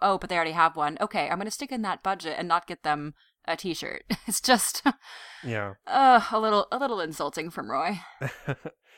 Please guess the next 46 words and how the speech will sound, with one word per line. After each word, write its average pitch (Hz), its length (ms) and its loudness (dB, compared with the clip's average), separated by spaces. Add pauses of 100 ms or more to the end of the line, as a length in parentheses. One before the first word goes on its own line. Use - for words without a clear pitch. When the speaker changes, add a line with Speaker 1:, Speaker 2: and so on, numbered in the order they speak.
(300)
Speaker 2:
Yeah, 117 240 -2
that, 131 200 0
that's 135 160 2
for 120 140 -8
sure. 98 340 -10 (100)
But, 117 280 -2
uh, 113 140 -4 (200)
it 131 160 -4
was 131 220 2
cool 139 200 0
that 120 180 -2
that 123 200 2
line 120 280 0
specifically 123 580 -6
was 117 200 -4
from 123 600 0
Michael 120 280 -4
Schur's 117 300 -4
wife 107 440 -8
when 113 180 -8
he 110 140 -10
gave 110 240 -8
her 113 420 -2 (180)
her 139 140 -2
iPod. 101 480 -10 (760)
And 131 280 -6
the - 80 -6
last 135 240 2
thing 190 120 -2
I 113 140 0
had 135 180 -2
noted, 151 460 -2
uh, 127 320 0
from 135 280 -4
the 131 220 0
commentary 135 600 -6
was 120 420 -4 (160)
in 147 200 -2
the 147 80 -2
script, - 500 -2
Michael 127 300 -2
Schur 127 240 -4
had 117 180 -4
written 135 180 2
the 123 80 2
line, 117 380 0